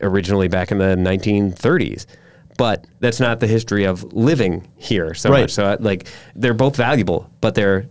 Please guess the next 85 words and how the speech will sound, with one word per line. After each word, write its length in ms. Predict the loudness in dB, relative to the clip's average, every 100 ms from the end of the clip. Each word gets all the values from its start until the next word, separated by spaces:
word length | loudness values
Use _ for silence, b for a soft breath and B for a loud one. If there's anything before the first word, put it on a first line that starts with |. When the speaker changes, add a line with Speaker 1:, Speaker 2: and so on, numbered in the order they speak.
| -2
Speaker 1:
you 160 | 0
know, 100 | 2
one, 460 | 2 4 4 2 0
one 260 | 0 2 2
paints 240 | 2 0
one 140 | 0 0
picture, 240 | 0 0
one 180 | 0 0
paints 240 | 0 -2 -4
a 40 |
different. 300 | -4 -4 -6 -12 _ _ b
Speaker 2:
Yeah, 300 | 2 2 2 0
and 100 | 2
I 60 | 2
think, 260 | 2 0
I 60 | 4
mean, 120 | 4
of 120 | 2
course, 180 | 2 2
that's, 300 | 2 -2 -2
you 100 | -2
know, 120 | 0 0
one 260 | 0 0
thing 180 | 0 0
I, 180 | 0 -2
when 280 | -2 -2 0
I 80 |
almost, 320 | 2 2 2 -2
when 80 |
I 60 | -4
first 240 | -2 -4
came 360 | -4 -2 0 -2
to 120 | -4
work 220 | -2 -2 0
at 80 |
eForm, 220 | 0 0 -2
that's 140 | 0
one 120 | -2
of 60 | -2
the 40 |
things 200 | -2 -2
I 80 | 0
heard 160 | 0 0
just 200 | -4 -2
out 120 | -2
in 60 | -2
the 60 |
community. 300 | -4 -4 -4
I 40 | -6
think 140 | -6
I 40 |
was 120 | -6 -6
out, 200 | -6 -8 -20 -20 B B B B -12
I 20 |
forgot 240 | -8 -6
what 80 | -6
I 40 | -6
was 120 | -4
doing, 180 | -2 -2
but 140 | -2
someone's 240 | -4 -4
like, 80 | -4
"Oh, 120 | -2 -2
you 120 | 0
work 120 | -2
at 80 | -4
the 100 | -6
eForm 200 | -6 -6
Historical 360 | -4 -2 -4
Foundation. 400 | -2 -2 -2 -2
They 120 | -2 -2
only 200 | -2 -2
tell 140 | -4
the 80 | -4
story 340 | -4 -2 -2
of 160 | -2 -4
the, 160 | -4
the 80 | -2
rich 180 | -2 -2
people 180 | -4 -4
who 40 |
used 140 | -4 -4
to 60 |
vacation 440 | -4 -2 0 0 0
here." 220 | 0 -2